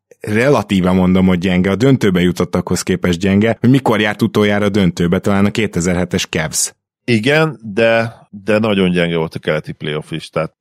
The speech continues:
Speaker 2: tudom, hogy ebben nem feltétlenül értettünk egyet, de most már azóta eltelt pár hét,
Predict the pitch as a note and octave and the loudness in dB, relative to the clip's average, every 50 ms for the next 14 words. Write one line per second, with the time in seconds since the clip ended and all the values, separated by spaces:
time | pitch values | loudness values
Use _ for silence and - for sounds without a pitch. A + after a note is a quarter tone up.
0 | - F2+ - B2+ B2 A#2+ A2 G#2 G#2 G2 F#2+ F2+ F#2 F#2+ F#2+ F2+ - F#2 - - | -14 -4 -2 0 0 2 2 2 2 2 2 0 0 0 0 0 -2 -4 -4 -4
1 | - F2+ F2+ F#2 F2 - - E2+ - - F2+ - - F#2 F2+ F2+ F2+ F2 E2 F#2+ | -4 -2 -2 -2 -2 -4 -8 -10 -10 -10 -6 -2 -2 0 0 0 -2 0 0 0
2 | F2+ F2+ F2 - - - _ E2+ E2 D#2+ F2+ G2 - - - G2 G2+ F#2+ F#2+ G2 | 0 0 0 -2 -6 -12 _ -20 -14 -10 -10 -10 -8 -4 -2 -2 0 0 0 -2
3 | F2 - G2 F#2 F2+ F2 - F#2 E2+ - - F#2 F2 E2+ E2+ F2+ F#2 F2+ E2+ - | 0 0 0 0 0 0 0 -2 -2 -2 -2 -2 -2 0 0 0 0 0 -2 -4
4 | _ _ _ | _ _ _